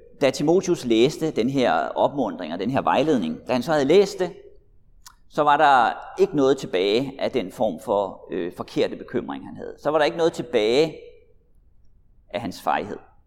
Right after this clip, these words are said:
Sådan tror jeg ikke, det var. Jeg tror stadig, han mærkede det og grebet af det. Men han fik nogle skridt i en anden retning.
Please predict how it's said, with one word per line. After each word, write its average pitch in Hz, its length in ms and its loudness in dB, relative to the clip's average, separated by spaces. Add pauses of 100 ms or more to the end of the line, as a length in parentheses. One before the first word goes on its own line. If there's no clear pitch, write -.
(140)
Sådan - 160 -12
tror 123 120 -6
jeg 90 80 -2
ikke, - 120 -10
det 58 80 -8
var. - 320 -12 (1500)
Jeg - 80 -20
tror 151 120 -6
stadig, 185 220 0
han 165 140 -4
mærkede 107 400 -2
det 82 100 -12 (580)
og - 120 -10
grebet 101 320 -6
af 71 120 -8
det. 71 80 -20 (1300)
Men 156 140 0
han 165 140 -4
fik - 240 -6
nogle 190 160 -6
skridt 208 360 0 (280)
i 175 40 -8
en 165 160 4
anden 113 280 -2
retning. 107 360 -4